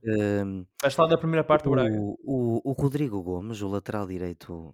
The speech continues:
Speaker 2: Que faz um
Speaker 1: do, do,
Speaker 2: jogaço.
Speaker 1: do Estoril, fez um jogaço. Foi o melhor jogador em campo. Ora,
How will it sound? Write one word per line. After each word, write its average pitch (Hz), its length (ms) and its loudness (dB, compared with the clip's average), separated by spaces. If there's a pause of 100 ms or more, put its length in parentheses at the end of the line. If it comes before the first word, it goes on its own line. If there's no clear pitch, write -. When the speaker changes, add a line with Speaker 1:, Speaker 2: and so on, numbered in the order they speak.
(120)
Speaker 2:
Que - 60 -18
faz - 180 -4
um 190 60 8
Speaker 1:
do, 175 40 0
do, 170 60 -4
Speaker 2:
jogaço. 220 840 2
Speaker 1:
do 117 60 2
Estoril, 117 520 0
fez 190 320 0
um 110 140 -2
jogaço. 92 720 -8 (360)
Foi 160 320 6
o 151 60 6
melhor 170 240 4
jogador 120 340 4
em 98 120 0
campo. 82 520 -8 (540)
Ora, 101 320 -2